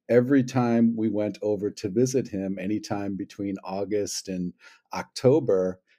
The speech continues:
it was always a tour of the dahlia garden. So I would say that's where my passion started back when I was a kid. I didn't start growing them until I moved here, you know, when I actually had,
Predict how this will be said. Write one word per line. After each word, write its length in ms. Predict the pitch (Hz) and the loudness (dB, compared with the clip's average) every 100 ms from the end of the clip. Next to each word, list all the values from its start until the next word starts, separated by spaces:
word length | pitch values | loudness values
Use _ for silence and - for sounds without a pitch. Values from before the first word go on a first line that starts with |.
| _ - | _ -14
it 40 | |
was 140 | 98 110 | -6 0
always 360 | 117 117 113 | 4 4 2
a 60 | - | -4
tour 580 | - - 156 147 143 127 | -6 2 4 6 4 4
of 400 | 117 123 120 - - | 4 6 4 0 -6
the 60 | |
dahlia 460 | 120 110 107 95 87 | 0 0 0 -2 -6
garden. 560 | 85 80 80 - 65 - _ _ _ _ _ _ - | -12 -14 -16 -18 -20 -20 _ _ _ _ _ _ -12
So 160 | - | -4
I 40 | 92 | -4
would 120 | 98 | 0
say 80 | 110 | 4
that's 260 | 135 165 | 6 6
where 100 | 175 | 4
my 140 | 127 107 | 6 4
passion 480 | - 101 95 92 85 | 2 -2 -4 -6 -8
started 560 | - 101 101 101 92 | -4 -2 0 -2 -2
back 240 | 95 95 98 | -4 -4 -4
when 100 | 92 | -4
I 60 | |
was 160 | 85 - | -6 -10
a 60 | |
kid. 480 | 92 - 110 98 92 - - - - - _ - | -12 -2 0 0 -4 -10 -20 -20 -20 -20 _ 2
I 120 | 147 | 4
didn't 180 | 226 208 | 6 4
start 380 | - 180 170 101 | 6 8 8 6
growing 400 | 117 131 135 117 | 6 6 6 6
them 260 | 104 101 | 4 0
until 340 | 98 90 110 101 | -4 -2 0 2
I 100 | 98 | 0
moved 280 | 95 92 - | -2 -4 -4
here, 380 | 107 85 - - | -2 -2 -6 -12
you 140 | 98 | -10
know, 80 | 87 | -8
when 160 | 87 90 | -8 -8
I 80 | |
actually 340 | 87 92 - 92 | -8 -12 -10 -8
had, 380 | 92 92 92 | -6 -6 -8